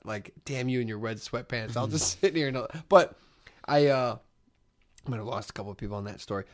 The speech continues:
But the point is, uh, we went through all these pieces, and like you said, I, I appreciate it, and I wanna go like, "That's really cool that you're showing me how to do this." However, there come, if we wanted perfect wood, we could, A, buy composite material, like the fake decking stuff.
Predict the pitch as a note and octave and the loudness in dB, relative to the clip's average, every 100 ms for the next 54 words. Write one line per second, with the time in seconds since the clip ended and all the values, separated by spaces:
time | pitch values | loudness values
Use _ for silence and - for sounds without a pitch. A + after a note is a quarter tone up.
0 | - D3+ - - A#2+ A#2+ F3 D3 C3 G#2+ | 4 6 6 -2 -6 4 6 6 4 0
1 | - - - A#2 A2 G2+ - _ _ _ | -6 -14 -4 -2 0 -2 -8 _ _ _
2 | _ C3+ D#3 F#3 D#3+ B2 D3+ D#3 C#3 - | _ 2 4 4 2 4 4 4 0 0
3 | D3 B2+ A2 G#2 C#3+ C#3+ E3 F#3+ A#3 - | -2 -2 -6 0 2 4 4 2 0 4
4 | G#3+ F#3 C#3 D3 - - C3 A#2+ C3 B2+ | 6 6 2 -8 -16 -6 -4 -2 0 -2
5 | - F3+ F#3 D#3 B2 A2+ B2+ C#3 B2 A2+ | 2 2 4 2 0 0 -2 -2 -2 -4
6 | A2+ _ C3+ - C3+ E3+ D3+ F#3+ E3+ C3 | -6 _ -10 -4 4 6 6 6 4 4
7 | B2 - D3 C3+ B2+ C3 A#2+ E3 D#3 - | -2 2 2 4 2 0 2 4 4 2
8 | C3 D#3 C3+ A2 - _ _ _ - F3 | 0 2 0 -4 -8 _ _ _ -2 0
9 | G3 F3+ - _ _ _ - G#3 G#3 - | 4 4 2 _ _ _ 8 8 8 -8
10 | - - F3 F3+ D3 D#3 F#3 D#3 - E3+ | -14 -2 0 2 6 6 6 4 4 4
11 | F3 F3 D3 E3 E3+ B2 A2 G2 A#2 D#3 | 2 -4 0 2 2 -2 -4 -2 -2 -2
12 | A2+ G#2 - B2 C3+ D#3 C3 A2 - A#2 | -2 -4 -6 -6 -6 -4 -4 -6 -6 -8
13 | A#2+ A#2 A2 G#2 A2+ - C3 A#2+ - A#2 | -4 -2 -2 -6 -10 -8 -4 -4 -4 -6
14 | A#2 A#2+ A2+ - A2+ | -4 -6 -6 -6 -8